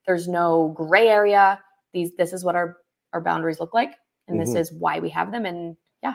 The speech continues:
Speaker 1: you're gonna feel a lot better.
Speaker 2: And y-, one thing I'd like to say before we end it too is that,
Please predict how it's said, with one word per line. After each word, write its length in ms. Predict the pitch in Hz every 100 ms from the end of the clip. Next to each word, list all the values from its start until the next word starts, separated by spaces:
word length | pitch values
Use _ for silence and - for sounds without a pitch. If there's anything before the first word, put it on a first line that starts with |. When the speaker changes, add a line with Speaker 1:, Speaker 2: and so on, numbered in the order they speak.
| -
Speaker 1:
you're 100 | 196
gonna 120 | 190
feel 180 | 190 196
a 20 |
lot 140 | 196 190
better. 240 | 220 175 -
Speaker 2:
And 120 | 147
y-, 140 | 143 - _ 85
one 280 | 98 180 185
thing 140 | 175
I'd 40 |
like 200 | 123 120 104
to 100 | 90
say 280 | 104 95 -
before 260 | 92 - 95
we 140 | 87
end 120 | 90
it 120 | 90 -
too 200 | 95 87
is 80 |
that, 140 | 87